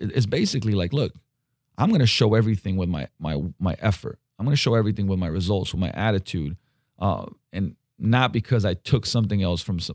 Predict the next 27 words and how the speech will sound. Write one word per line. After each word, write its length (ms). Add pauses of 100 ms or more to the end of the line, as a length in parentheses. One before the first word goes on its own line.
uh, 300
took, 220
took 140
something 300
from 160
somebody 340
else," 300 (640)
if 120
that 140
makes 220
sense, 260
right? 140
So 120
having 380
these 180
mantras 640 (1000)
is, 380 (580)
is 160
important, 680
you 80
know, 80
whether 300
it's 280
something 440
that 260
you 160
have 180